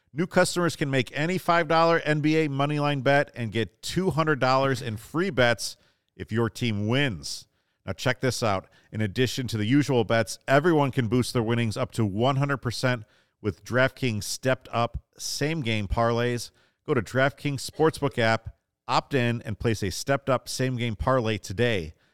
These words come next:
With payouts bigger than ever, DraftKings Sportsbook is where I go to bet on the N B A. Download the DraftKings Sportsbook app now. Use promo code C H G O. Make any five dollar bet this week and get two hundred dollars in free bets if your team wins.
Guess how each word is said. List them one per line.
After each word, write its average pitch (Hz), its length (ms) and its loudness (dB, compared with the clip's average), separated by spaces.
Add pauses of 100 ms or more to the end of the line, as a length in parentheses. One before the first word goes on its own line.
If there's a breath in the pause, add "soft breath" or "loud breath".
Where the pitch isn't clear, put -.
(180)
With 101 160 -8
payouts 127 400 2
bigger 131 240 0
than 135 140 0
ever, 107 380 2 (280)
DraftKings 127 480 -2
Sportsbook 135 500 0
is 95 140 -6
where 98 280 -2 (180)
I 175 180 0
go 104 240 2
to - 160 -6
bet 104 300 -2
on 101 160 -2
the 101 140 -4
N 101 120 -2
B 98 180 -2
A. 107 220 0 (720)
Download 104 260 0
the 101 80 0
DraftKings 104 580 -2
Sportsbook 107 440 -2
app 101 240 -2
now. 127 320 2
Use 110 260 -2
promo 113 320 -2
code 101 220 -2
C 202 200 -2
H 175 200 0
G 135 180 2
O. 120 220 2 (260 soft breath)
Make 107 180 -4
any 147 220 0
five 139 240 2
dollar 123 260 4
bet 107 300 0
this 113 400 -2
week 135 300 0
and 107 100 -8
get 98 160 -4
two 147 160 -2
hundred 139 240 0
dollars 110 380 0
in 90 60 -10
free 120 200 -4
bets 110 280 -2
if - 140 -10
your 104 200 -4
team 107 260 -4
wins. 98 360 -4